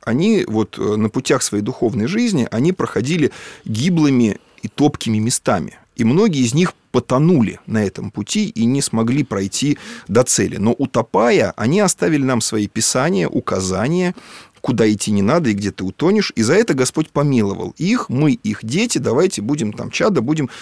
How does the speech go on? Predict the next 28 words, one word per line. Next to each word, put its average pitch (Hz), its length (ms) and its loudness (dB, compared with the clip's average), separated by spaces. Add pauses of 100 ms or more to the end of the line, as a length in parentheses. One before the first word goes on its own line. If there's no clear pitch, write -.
(120)
пользоваться 127 480 2
тем 117 160 0
опытом, 151 280 -2
который 110 320 -4
они 113 120 0
нам 101 180 -4
оставили. - 460 -8 (500)
То - 100 -8
есть - 200 -6
это - 220 -2
все - 180 -2
к - 80 -8
тому, 214 200 2
что 175 200 -2
да, 123 180 4
и, 107 80 2
и, 117 200 -2 (160)
и - 120 -8
идти 131 220 0
на 113 160 4
Эверест 120 380 2
надо, 113 200 2
учитывая 107 520 0
опыт 107 340 0
тех, - 160 -4
кто - 160 -14
туда 101 240 -6
ходил, 104 420 -2